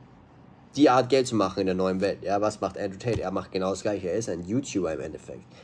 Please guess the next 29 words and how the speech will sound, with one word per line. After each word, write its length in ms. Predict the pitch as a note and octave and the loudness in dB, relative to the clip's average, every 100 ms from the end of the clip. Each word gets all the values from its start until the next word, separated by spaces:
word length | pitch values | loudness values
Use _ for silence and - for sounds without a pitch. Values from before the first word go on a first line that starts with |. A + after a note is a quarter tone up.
| - | -10
Er 120 | D#2+ | -6
ist 100 | F#2 | -2
ein 120 | F#2+ | -2
YouTuber, 460 | G2 D3+ D3+ G#2 A2+ | 2 2 2 2 4
der 160 | G#2+ G2+ | 6 4
ein 100 | G#2 | 2
Produkt 320 | - C3 B2+ | -2 -2 2
im 80 | C#3+ | 2
Hintergrund 440 | C#3+ B2+ G#2 F#2+ | 2 2 0 2
hat 240 | G#2 C3+ - - - - | 2 0 -4 -20 -20 -6
und 100 | F#2 | 0
er 60 | F#2 | 2
hat 80 | |
einen 140 | F#2 F#2 | 0 -2
Funnel 440 | - A#2 C#3+ E3 - - - | 0 4 6 4 -2 -16 -10
und 120 | - | -4
er 120 | A2+ | -2
macht 180 | C3 B2 | -2 -2
einfach 300 | A#2 A2 G2+ | -4 -4 -4
Videos 540 | G#2+ G#2 A2 A2 - - - - - - | -4 2 2 2 -2 -14 -20 -20 -20 -14
und 460 | F#2 F#2 F#2 F#2+ - - | -4 -2 -2 -4 -10 -4
dokumentiert 680 | G2+ - F#2+ F#2 A2 A2 G#2+ - - | -4 -2 -4 -4 -2 -2 -2 -14 -18
sein 240 | - E2+ | -8 -8
Leben. 480 | E2+ F#2 B2 C#3 B2+ F#2+ | -4 0 0 0 -6 -8
Ja, 200 | G#2 A2+ | -2 0
redet 240 | G#2+ G#2+ | 0 0
über 160 | G#2+ G#2 | 0 0
gewisse 320 | G#2 G#2+ G2+ | -2 -4 -4
Sachen 420 | G2+ G2 G2+ F#2+ | -4 -4 -8 -12